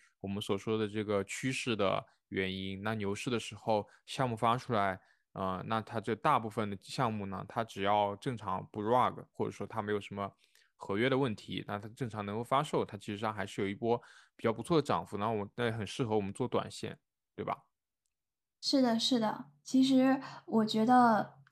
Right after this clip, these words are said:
Speaker 2: 当大家已经到了这个市场，这个熊市当中以后呢，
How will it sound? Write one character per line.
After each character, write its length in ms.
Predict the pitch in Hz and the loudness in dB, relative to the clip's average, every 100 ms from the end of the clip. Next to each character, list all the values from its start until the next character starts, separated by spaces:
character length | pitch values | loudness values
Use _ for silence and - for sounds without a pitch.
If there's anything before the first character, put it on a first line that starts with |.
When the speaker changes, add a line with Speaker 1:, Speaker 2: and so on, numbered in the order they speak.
| _ _ _ - | _ _ _ -2
Speaker 2:
当 320 | - 277 285 285 | 4 8 8 8
大 220 | 277 262 | 6 6
家 240 | 254 247 | 6 6
已 120 | 240 | 6
经 220 | 202 220 220 | 4 4 6
到 240 | 262 240 | 6 8
了 140 | 208 | 6
这 180 | 202 247 | 6 4
个 100 | 233 | 4
市 200 | 226 254 | 2 2
场， 360 | - 214 190 - - | 0 -2 -6 -8 0
这 160 | 247 | 2
个 120 | 233 | 2
熊 260 | 214 208 202 | 0 0 0
市 160 | - 247 | 0 2
当 240 | 233 226 | 4 6
中 320 | 233 226 240 | 6 6 6
以 140 | 214 196 | 4 0
后 260 | - 214 | 2 4
呢， 180 | 208 190 | 4 0